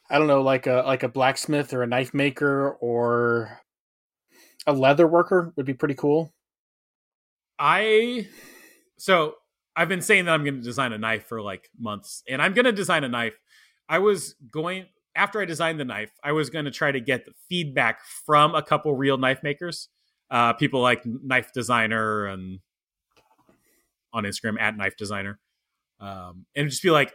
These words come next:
Speaker 2: "Here's my design, roast it," and it could be fun as a podcast.
Speaker 1: Yeah.
Speaker 2: So,
Speaker 1: Yep.
Speaker 2: but yeah, I also thought about asking Vincent Ferrari to come on.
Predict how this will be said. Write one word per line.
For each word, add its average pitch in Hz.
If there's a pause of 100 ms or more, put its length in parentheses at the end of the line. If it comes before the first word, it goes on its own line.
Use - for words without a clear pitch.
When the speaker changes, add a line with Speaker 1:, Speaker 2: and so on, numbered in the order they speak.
Speaker 2:
"Here's 170
my 165
design, 143
roast 110
it," 98 (1080)
and 143
it 139
could 139
be 131
fun 123
as 98
a 98
podcast. 98 (560)
Speaker 1:
Yeah. 117 (1200)
Speaker 2:
So, 92
Speaker 1:
Yep. 110 (560)
Speaker 2:
but 123 (220)
yeah, 156
I 165
also 220
thought 170
about 135
asking 127
Vincent 135
Ferrari 120
to 151
come 175
on. 180